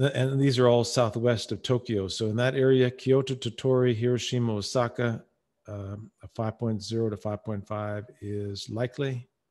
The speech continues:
during the next twenty-four hours. Once again, we'll look at the, uh,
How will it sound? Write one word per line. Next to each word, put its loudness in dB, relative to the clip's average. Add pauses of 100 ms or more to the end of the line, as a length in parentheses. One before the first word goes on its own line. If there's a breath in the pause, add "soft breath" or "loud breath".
(380)
during -4
the -2
next -8 (100)
twenty-four -8
hours. -10
Once -2
again, 2
we'll 0
look -2
at -2
the, -4
uh, -4